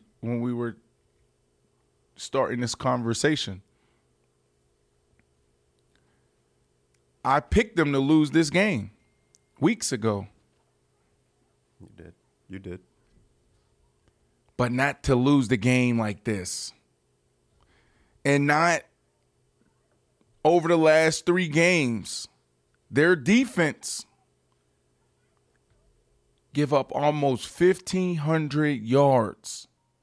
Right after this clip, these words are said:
Speaker 1: Do we have a problem? What is going on there?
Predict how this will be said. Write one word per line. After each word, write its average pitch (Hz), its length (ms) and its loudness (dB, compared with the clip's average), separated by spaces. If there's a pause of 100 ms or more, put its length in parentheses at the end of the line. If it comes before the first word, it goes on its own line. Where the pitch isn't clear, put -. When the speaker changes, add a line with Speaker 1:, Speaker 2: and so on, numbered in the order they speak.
(1700)
Speaker 1:
Do 139 180 4
we 175 120 0
have 151 220 4
a 135 100 2
problem? 104 640 0 (1080)
What 156 240 2
is 151 120 -2
going 143 320 2
on 131 300 2
there? 101 340 -4